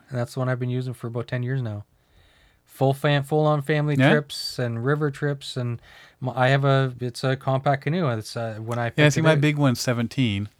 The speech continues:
Speaker 1: Yeah.
Speaker 2: My Solo is fifteen. But
Speaker 1: Yeah.
Speaker 2: it is narrower too, so.
Speaker 1: Mm-hmm.
Speaker 2: But, um, yeah.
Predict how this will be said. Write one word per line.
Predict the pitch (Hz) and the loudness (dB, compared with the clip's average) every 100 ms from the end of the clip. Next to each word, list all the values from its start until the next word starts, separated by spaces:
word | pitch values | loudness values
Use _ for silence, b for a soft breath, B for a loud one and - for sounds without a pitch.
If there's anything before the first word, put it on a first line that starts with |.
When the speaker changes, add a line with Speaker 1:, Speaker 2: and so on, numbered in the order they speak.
| - | -8
Speaker 1:
Yeah. | 131 123 113 107 | -4 -4 -4 2
Speaker 2:
My | 117 | 2
Solo | 117 - 139 135 110 | 4 4 4 4 2
is | 101 | -2
fifteen. | - 131 - 92 87 - _ _ _ _ _ _ _ _ _ _ _ _ _ _ _ _ _ _ - | -2 -4 -4 -8 -8 -12 _ _ _ _ _ _ _ _ _ _ _ _ _ _ _ _ _ _ 4
But | 135 | 8
Speaker 1:
Yeah. | 135 | 8
Speaker 2:
it | |
is | 143 120 | 8 6
narrower | 120 117 92 90 | 4 4 2 -2
too, | - 107 85 | -6 -6 -6
so. | - 95 80 | -10 -8 -4
Speaker 1:
Mm-hmm. | 131 135 120 107 b b b - | -2 -2 -4 -8 b b b -10
Speaker 2:
But, | 104 - 104 | -8 -6 -6
um, | 98 95 92 92 92 _ _ _ _ _ _ _ _ _ _ _ | -4 -4 -4 -8 -12 _ _ _ _ _ _ _ _ _ _ _
yeah. | 156 156 143 | 4 4 4